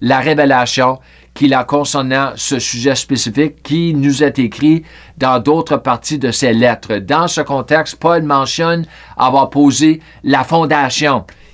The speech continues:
qui est Jésus-Christ en tant que le second,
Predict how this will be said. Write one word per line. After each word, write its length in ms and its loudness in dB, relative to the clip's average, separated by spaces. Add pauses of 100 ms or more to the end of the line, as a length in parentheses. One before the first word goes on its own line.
qui 140 0
est 100 2
Jésus-Christ 680 2
en 200 0
tant 320 -2
que 160 -4
le 260 2
second, 540 0